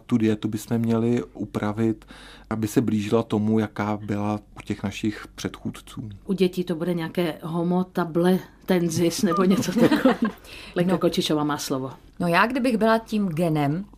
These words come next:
Speaker 3: tak by mě velmi urazilo, že mě nazvali nefunkčním genem, když přináším tak bezvadnou schopnost, jako je dálkový běh.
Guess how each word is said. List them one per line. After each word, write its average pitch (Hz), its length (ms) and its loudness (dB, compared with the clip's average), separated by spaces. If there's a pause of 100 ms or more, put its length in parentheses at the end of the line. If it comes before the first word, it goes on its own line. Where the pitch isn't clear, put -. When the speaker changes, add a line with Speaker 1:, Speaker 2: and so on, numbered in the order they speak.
(220)
Speaker 3:
tak 175 120 -6
by 180 140 -4
mě 190 280 -4
velmi 185 400 2
urazilo, 170 600 -2
že 170 160 -6
mě 175 220 -4
nazvali 170 400 -4
nefunkčním 165 840 -2
genem, 143 380 0
když 147 320 -2
přináším 156 640 -2
tak 156 300 -4 (100)
bezvadnou 156 600 -2
schopnost, 147 640 -4
jako 151 160 -6
je 156 60 -2
dálkový 151 480 -2
běh. 151 420 -2